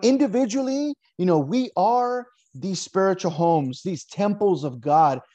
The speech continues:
Corporately or collectively, we are the church, you know, the beautiful bride, the community of faith. So everything matters. What we do individually matters just as much as what we do collectively,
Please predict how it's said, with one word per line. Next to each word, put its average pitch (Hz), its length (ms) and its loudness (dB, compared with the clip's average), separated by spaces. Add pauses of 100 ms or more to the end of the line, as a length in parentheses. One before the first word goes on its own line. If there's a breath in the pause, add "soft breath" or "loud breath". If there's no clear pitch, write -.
(220 soft breath)
Corporately 196 960 -2 (260 soft breath)
or 165 160 -2
collectively, 160 840 -2
we 156 220 -6
are 170 160 -2
the 143 100 -8
church, - 600 -10 (300 soft breath)
you 165 80 0
know, 160 120 4
the 147 120 2
beautiful 180 360 -2
bride, 147 640 0 (240)
the 165 120 0
community 175 600 -4
of 127 120 -6
faith. 151 360 -6 (320)
So 202 300 -6
everything 220 460 -4
matters. 180 320 -2
What 156 160 -4
we 151 100 -6
do 180 240 -8
individually 247 880 -6 (240)
matters 180 380 -2
just 196 240 -6
as 156 80 -12
much 175 180 -6
as 165 80 -8
what 160 140 -4
we 156 80 -2
do 165 260 -2
collectively, 123 800 -10